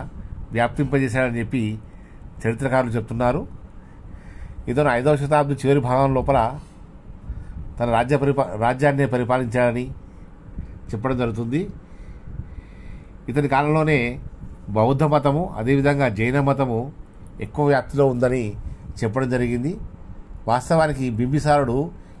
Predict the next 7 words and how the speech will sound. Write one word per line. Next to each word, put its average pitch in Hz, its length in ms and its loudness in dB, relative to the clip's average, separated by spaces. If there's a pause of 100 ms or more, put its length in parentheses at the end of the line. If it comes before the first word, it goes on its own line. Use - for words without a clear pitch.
(120)
ఏ 123 120 2
మతాన్ని 143 460 4
అనుసరించినటువంటి 135 800 0
యొక్క 135 160 0 (880)
చారిత్రక 139 400 2
ఆధారాలు 131 480 4
ఏవి 120 380 0